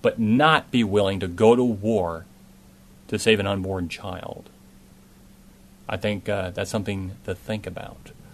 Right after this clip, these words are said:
Let us redeem the time. Let us make the most of every opportunity that God presents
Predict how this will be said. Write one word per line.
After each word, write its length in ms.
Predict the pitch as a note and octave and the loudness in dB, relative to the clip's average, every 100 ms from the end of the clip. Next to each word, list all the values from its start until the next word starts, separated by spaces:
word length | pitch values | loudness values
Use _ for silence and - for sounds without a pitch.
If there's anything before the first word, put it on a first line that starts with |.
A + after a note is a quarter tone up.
| - - - - | -20 -20 -16 2
Let 180 | A#2 D#3 | 6 6
us 380 | D3+ - - - - - - | 4 0 -10 -16 -20 -20 -4
redeem 420 | A2+ G2+ A#2 B2+ | 0 2 4 6
the 100 | B2 | 4
time. 260 | - G2 F#2 | 0 -2 0
Let 120 | B2 | 2
us 160 | C#3+ - | 2 2
make 220 | B2+ - | -2 0
the 80 | A2 | 0
most 580 | G#2 A2+ C3+ C#3+ - - - - - - - | 6 8 6 2 -10 -20 -20 -20 -20 -20 -4
of 160 | G#2+ - - | -4 -4 -4
every 400 | A#2 A#2+ B2+ D3 | 2 2 2 2
opportunity 800 | C#3+ D3 D3 - G#2 E2 - - - - - - | 2 0 -4 -4 -6 -6 -12 -18 -20 -20 -20 -14
that 160 | F2 | -8
God 320 | G2 F#2+ F#2+ | -4 -2 -4
presents 480 | - F2+ F2 - - | -6 -8 -8 -10 -18